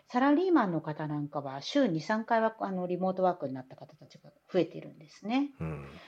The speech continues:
Speaker 1: で、検査も週七十万回の実施体制というのが整いまして、どこの市町村にも、あの、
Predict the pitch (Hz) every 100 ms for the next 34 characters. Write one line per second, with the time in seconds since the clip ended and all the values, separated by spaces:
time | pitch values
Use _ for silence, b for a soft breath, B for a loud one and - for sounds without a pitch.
0 | B B B _ _ - 214 214 339 381
1 | 269 185 170 269 214 190 190 202 196 196
2 | 190 143 135 135 139 - 170 156 147 147
3 | 139 139 156 151 160 156 156 156 - -
4 | 262 220 B B B - 226 269 311 302
5 | - 349 339 269 208 160 147 135 135 139
6 | 135 135 143 -